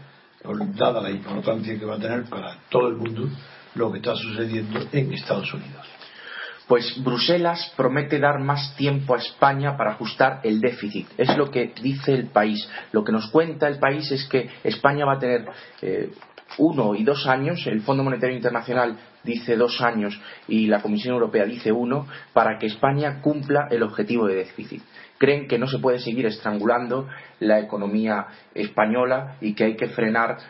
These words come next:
Speaker 2: la austeridad. Yo, sin embargo, don Antonio, creo que si no se impide el despilfarro que los políticos están siguiendo, va a ser difícil que salgamos de la crisis. ¿Usted cómo lo ve, don Antonio?
Speaker 1: No, yo creo que va a seguir, la política de austeridad va a seguir.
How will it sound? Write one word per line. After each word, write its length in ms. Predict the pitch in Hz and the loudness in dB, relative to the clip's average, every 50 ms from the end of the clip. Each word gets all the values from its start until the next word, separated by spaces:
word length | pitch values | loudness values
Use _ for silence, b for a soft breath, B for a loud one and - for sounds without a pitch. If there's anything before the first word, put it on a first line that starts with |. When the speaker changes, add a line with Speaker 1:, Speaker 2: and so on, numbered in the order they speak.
| B - | B -10
Speaker 2:
la 300 | - 101 98 92 92 92 | -6 -4 -2 0 0 2
austeridad. 640 | 90 90 90 - - - 98 95 92 98 90 - - B B B B B B B - 80 - | 0 0 -2 -4 -6 -6 -4 -2 0 -2 -2 -2 -6 B B B B B B B -20 -18 -10
Yo, 160 | 104 107 120 117 | -2 -2 0 0
sin 160 | - 123 113 | 0 -2 0
embargo, 280 | 113 113 117 123 127 | 2 2 2 2 0
don 100 | 123 110 | 0 0
Antonio, 320 | 95 92 - 120 120 120 110 | -2 -2 -2 -2 -2 -2 -2
creo 220 | - 123 123 123 - | 0 0 0 0 0
que 240 | - 131 127 - - - | -2 -2 -2 -4 -10 -16
si 380 | - - - - - 104 95 90 | -10 -8 -8 -4 -2 -2 -2 -2
no 220 | 90 95 104 107 | 0 2 2 2
se 520 | 107 - - - - 117 117 117 113 113 117 B B B B - | 2 0 -4 -4 -4 -4 -2 -2 -4 -6 -8 B B B B -2
impide 680 | 117 113 110 104 107 139 143 139 110 95 - - - - - | 0 2 2 2 2 0 0 0 0 0 -2 -4 -12 -18 -8
el 260 | - - 95 92 95 | -4 -2 -2 0 0
despilfarro 800 | 92 107 - - - 98 92 90 - - 120 123 - 117 123 117 | -2 -2 -4 -4 -6 -6 -6 -2 2 2 2 2 2 0 -2 -2
que 80 | - 120 | -2 -2
los 160 | 110 110 110 | -2 -2 -2
políticos 580 | - 123 123 139 139 - 113 107 - 95 - - 113 | -2 0 0 0 0 -2 -6 -6 -6 -8 -8 -10 -12
están 340 | - - - 110 107 107 | -12 -6 -4 -4 -4 -4
siguiendo, 600 | 104 - - 110 117 127 123 123 117 131 143 143 139 B B B B B _ | -4 -4 -4 0 0 0 0 0 -2 -4 -4 -4 -6 B B B B B _
va 60 | 117 | -4
a 20 | 104 | -2
ser 180 | - 120 120 | -2 -2 -2
difícil 320 | 120 131 - 117 107 107 104 | -2 -4 -6 -4 -4 -4 -4
que 80 | 107 | -4
salgamos 320 | 104 107 101 95 98 95 92 | -6 -4 -4 -4 -4 -4 -4
de 80 | 95 | -4
la 100 | 92 92 | -4 -4
crisis. 360 | - 131 139 139 - - - 190 | -2 -2 -4 -4 -4 -8 -10 -12
¿Usted 180 | 185 - 131 | -6 -6 -4
cómo 180 | 135 135 123 117 | -4 -2 -2 -2
lo 100 | 98 90 | -2 -2
ve, 100 | 90 87 | -4 -6
don 100 | 87 90 | -6 -6
Antonio? 360 | 95 98 - 117 127 - - | -8 -4 0 2 2 2 0
Speaker 1:
No, 60 | - | -2
yo 160 | - - 107 | -4 -4 -2
creo 240 | 107 127 127 131 127 | 2 2 2 2 2
que 60 | 135 | 2
va 140 | 139 135 135 | 0 0 0
a 60 | 131 - | 0 -2
seguir, 320 | - - 117 127 139 139 | -4 -2 0 2 2 2
la 140 | 135 131 110 | 2 0 -2
política 440 | - 110 113 113 113 117 123 120 120 | -4 -8 -10 -12 -10 -6 -4 -2 -2
de 80 | 120 | -2
austeridad 460 | 120 110 104 - 127 120 117 120 127 135 | -2 -4 -4 -4 -4 0 2 2 2 2
va 60 | 147 | 2
a 20 | 143 | -2
seguir. 280 | - - - - - | -4 -8 -10 -14 -16